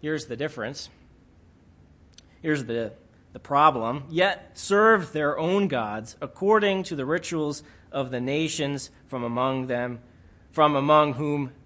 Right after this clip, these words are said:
they were carried away." Verse thirty-four, "To this day they continue practicing the former rituals. They do not fear the Lord, nor do they follow their statutes or ordinances or the law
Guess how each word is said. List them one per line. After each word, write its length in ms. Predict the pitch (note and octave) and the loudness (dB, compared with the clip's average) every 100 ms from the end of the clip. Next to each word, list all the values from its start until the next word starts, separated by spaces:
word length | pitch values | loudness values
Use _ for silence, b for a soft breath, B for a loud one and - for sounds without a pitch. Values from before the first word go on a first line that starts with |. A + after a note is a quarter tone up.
| B2+ | -12
they 260 | C3+ C3 | -6 -4
were 220 | B2 A#2+ | -4 -6
carried 500 | A#2+ - B2+ A#2+ A2+ - | -8 -8 -8 -6 -8 -12
away." 520 | G#2+ A#2 A#2+ G#2+ G2 F#2 - - _ _ _ _ _ _ _ - _ _ - _ _ b b b b b b b b b b _ - | -12 -8 -6 -8 -10 -14 -20 -20 _ _ _ _ _ _ _ -20 _ _ -20 _ _ b b b b b b b b b b _ -10
Verse 240 | B2+ A#2+ | -6 -6
thirty-four, 520 | - A2+ G#2+ - C3 A#2 | -6 -8 -8 -4 -2 -2
"To 120 | A#2+ | -4
this 180 | B2 A#2 | -6 -4
day 200 | C3 B2+ | -4 -4
they 140 | A#2 | -6
continue 420 | A#2 A2 C3+ A#2+ | -8 -10 -8 -8
practicing 580 | - C3+ B2+ B2+ - B2 | -6 -4 -4 -6 -8 -8
the 80 | A2 | -10
former 480 | - D3 E3 D#3+ A#2+ | -8 0 2 4 0
rituals. 500 | A#2+ - A2+ A2+ A#2 | -4 -6 -8 -8 -8
They 140 | A#2 | -8
do 140 | B2 | -4
not 200 | C3+ A#2+ | -4 -6
fear 300 | - F3 F#3 | -2 6 6
the 100 | E3+ | 6
Lord, 320 | B2 A#2 A#2+ B2+ | 2 0 -2 2
nor 280 | F3 A3+ | 6 6
do 100 | F#3+ | 6
they 120 | D3+ C#3 | 2 2
follow 340 | D#3+ E3 E3+ | 6 6 6
their 160 | D3 B2+ | 2 -2
statutes 580 | - C#3+ D3+ D3 B2+ | 0 2 2 -2 -8
or 140 | C3 A2+ | -8 -4
ordinances 600 | E3 G#3+ D#3 B2+ B2+ B2+ | 0 0 0 -4 -8 -4
or 200 | F3 A#3 | 0 2
the 100 | F#3+ | 2
law 380 | C#3+ C3+ C#3 | 2 4 2